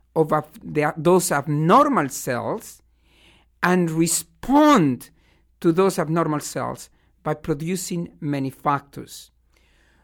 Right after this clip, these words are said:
We detect those factors, the ones produced by the body in response to the abnormal cells.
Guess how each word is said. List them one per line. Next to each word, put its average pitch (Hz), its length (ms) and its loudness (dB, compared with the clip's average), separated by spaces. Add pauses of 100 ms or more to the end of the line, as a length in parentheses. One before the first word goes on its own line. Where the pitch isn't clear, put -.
(180)
We 247 480 4
detect 190 760 -4 (320)
those 226 520 6
factors, - 640 -6 (300)
the 160 100 0
ones 208 480 2
produced 180 640 -6
by 156 220 -2
the 160 140 -4
body 156 540 0 (240)
in 180 160 -4
response 156 640 -6 (320)
to 156 80 -6
the 139 140 -2
abnormal 123 540 -4
cells. - 600 -14